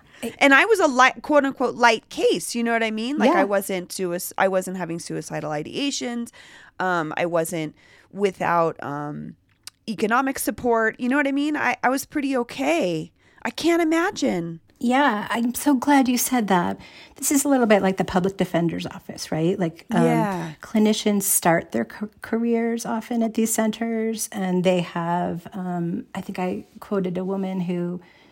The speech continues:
Speaker 1: had something like eighty cases, and so it was really hard for her to, to remember, like,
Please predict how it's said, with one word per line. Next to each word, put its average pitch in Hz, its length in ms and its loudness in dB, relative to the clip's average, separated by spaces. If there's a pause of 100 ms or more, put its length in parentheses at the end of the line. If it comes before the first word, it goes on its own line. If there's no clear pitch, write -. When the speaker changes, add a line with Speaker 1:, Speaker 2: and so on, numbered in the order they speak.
(800)
Speaker 1:
had - 420 -12
something 240 240 -2
like 214 180 0
eighty 233 360 2
cases, 294 720 -4
and 220 120 2
so 226 120 2
it - 20 2
was 214 160 0
really 220 160 -2
hard 220 320 -2
for - 140 -4
her 202 180 -2
to, 190 300 -2 (340)
to 208 140 -2
remember, 214 440 6
like, 185 380 0